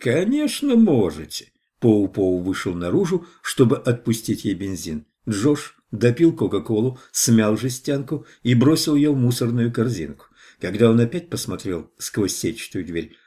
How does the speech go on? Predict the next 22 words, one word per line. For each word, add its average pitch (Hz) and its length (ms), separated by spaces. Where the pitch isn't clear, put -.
он 117 160
увидел 110 320
ребёнка, 110 640
одетого 120 500
в 101 80
небесно-голубой 101 800
спортивный 95 560
костюмчик, - 840
стоявшего 151 680
прямо 101 340
на 98 120
жгучем 98 400
солнце, - 580
глядя 107 520
на 110 180
движущиеся 101 800
облака 107 500
саранчи. - 840
Женщина, 113 560
у 90 60
которой 98 320
были 98 320